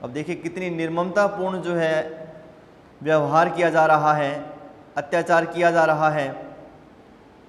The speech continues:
सागरमल गोपा के साथ में। तो वह इतना अधिक उसे पीटा जाता है, मारा जाता है उसे, इतनी अधिक प्रताड़ना दी जाती है उसको, प्रताड़ित किया जाता है कि सागरमल गोपा जो है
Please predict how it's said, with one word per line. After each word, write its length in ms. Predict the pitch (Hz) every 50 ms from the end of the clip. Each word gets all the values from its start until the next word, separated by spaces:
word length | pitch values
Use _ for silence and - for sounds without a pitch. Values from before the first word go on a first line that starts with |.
| - - - - - - - - - - - - - - - - - - - - - - -
सागरमल 460 | - - 156 156 151 165 160 165 165
गोपा 280 | 156 160 160 160 170 170
के 100 | 165 175
साथ 180 | 170 175 165
में। 240 | 160 170 170 185 202 - - - - - - - - - - - - - - - - - - - - - - - - - - - - - - - - - - - - - - - - - - - - - - - - - - - - - - - -
तो 100 | 214 214
वह 300 | 214 208 208 220 220 220 214 - - - - - - - - - - - - -
इतना 360 | - 180 175 202 214 220 214
अधिक 220 | 208 208 220 214 220
उसे 160 | 208 - 220 208 - - - - - - -
पीटा 260 | - 185 180 208 208 202
जाता 300 | 196 185 185 190 190 185
है, 500 | 180 180 170 175 185 202 202 - - - - - - - - 165
मारा 320 | 156 156 156 165 185 185
जाता 260 | 170 175 175 175 180
है 200 | 175 170 170 165
उसे, 420 | 165 165 - 175 160 165 170 160 - - - - - - - - -
इतनी 240 | 170 160 - 180 190
अधिक 260 | 185 180 185 180 185
प्रताड़ना 720 | 175 160 - 170 160 165 170 185 190 196 190 190 185 -
दी 220 | - 165 156 175 180
जाती 280 | 180 170 165 165 170
है 60 | 175 165
उसको, 240 | 160 - 175 170
प्रताड़ित 440 | 165 - 160 147 160 165 180 - - -
किया 100 | 185 180
जाता 260 | 170 165 165 160 165
है 200 | 160 160 160 160
कि 140 | 165 165 170
सागरमल 440 | 160 160 151 147 147 156 160 156 156
गोपा 340 | 143 143 151 147 160 151 147
जो 120 | 139 147
है 400 | 143 143 135 131 123 - - -